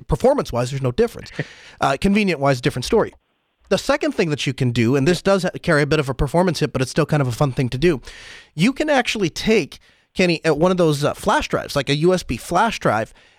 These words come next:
Speaker 1: and, uh, a U S B three
Speaker 2: Mm-hmm.
Speaker 1: or U S B C flash drive and install Linux on it. Now, the downside is that the read-write speed isn't gonna be that of an M dot two drive, and so you're gonna lose a little bit of performance that way.
Speaker 2: Right.
Speaker 1: But as far as having a Linux distro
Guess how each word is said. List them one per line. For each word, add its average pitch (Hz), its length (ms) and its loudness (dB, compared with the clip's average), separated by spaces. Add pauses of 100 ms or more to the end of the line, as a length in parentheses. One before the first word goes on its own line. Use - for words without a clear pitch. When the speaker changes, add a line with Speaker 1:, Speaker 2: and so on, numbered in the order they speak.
(140)
Speaker 1:
and, 160 460 2
uh, 131 280 2
a 160 100 -2
U 170 180 2
S 175 80 0
B 185 120 -2
three 151 320 2
Speaker 2:
Mm-hmm. 143 80 4
Speaker 1:
or 139 40 2
U 143 160 0
S 143 80 0
B 147 120 -4
C 127 300 -2 (440)
flash 220 260 0
drive 139 280 -2
and 156 120 0
install 165 380 0
Linux 151 280 -4
on 139 260 -2
it. 165 180 2
Now, 151 140 0
the 156 100 -4
downside 196 680 0
is 160 200 -2
that 156 120 -6
the 147 80 -4
read-write 180 480 0
speed 147 220 -2
isn't 139 200 -2
gonna 147 160 0
be 143 140 0
that 139 220 2
of 127 80 -4
an 139 80 -2
M 139 120 0
dot 135 200 0
two 175 180 2
drive, 190 320 2
and 151 140 -4
so - 100 -4
you're 147 100 0
gonna 147 160 2
lose 151 180 2
a 143 60 0
little 151 180 2
bit 147 100 0
of 135 140 -4
performance 147 400 0
that 151 200 0
way. 214 160 2
Speaker 2:
Right. 214 60 -10 (340)
Speaker 1:
But 208 120 2
as 202 120 0
far 233 280 4
as 147 200 0
having 196 420 0
a 160 160 2
Linux 175 320 2
distro 127 480 0